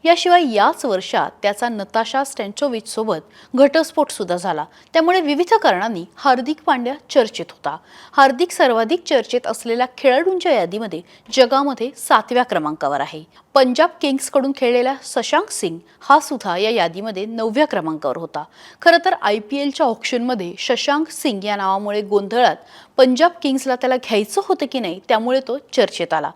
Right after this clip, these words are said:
त्यामुळे झालेल्या गोंधळानंतर सुद्धा पंजाब किंग्ससाठी आयपीएल दोन हजार चोवीसमध्ये त्याने सर्वोत्तम कामगिरी केली. विशेष म्हणजे या संघाला त्याने दोन हजार पंचवीससाठी कायम सुद्धा केलं. दोन हजार चोवीस या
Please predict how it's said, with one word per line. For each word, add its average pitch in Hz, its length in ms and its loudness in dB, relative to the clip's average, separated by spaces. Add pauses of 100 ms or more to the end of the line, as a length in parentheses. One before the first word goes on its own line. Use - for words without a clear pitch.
(320)
त्यामुळे 214 280 0
झालेल्या 202 380 -2
गोंधळानंतर 190 800 -6
सुद्धा 175 420 -8 (340)
पंजाब 254 320 4 (100)
किंग्ससाठी 277 460 -2
आयपीएल 202 460 -4
दोन 214 200 -4
हजार 214 200 -8 (120)
चोवीसमध्ये 254 640 0
त्याने 180 240 -6
सर्वोत्तम 196 640 -6
कामगिरी 170 480 -6
केली. 160 300 -10 (380)
विशेष 294 480 0
म्हणजे 320 360 2
या 254 160 -2
संघाला 196 640 -2 (340)
त्याने 226 160 0
दोन 233 240 -2
हजार 233 200 -2
पंचवीससाठी 254 840 -2 (120)
कायम 208 240 -2
सुद्धा 180 320 -12
केलं. 151 260 -8 (380)
दोन 359 160 6
हजार 370 280 6 (100)
चोवीस 277 400 0
या 262 280 4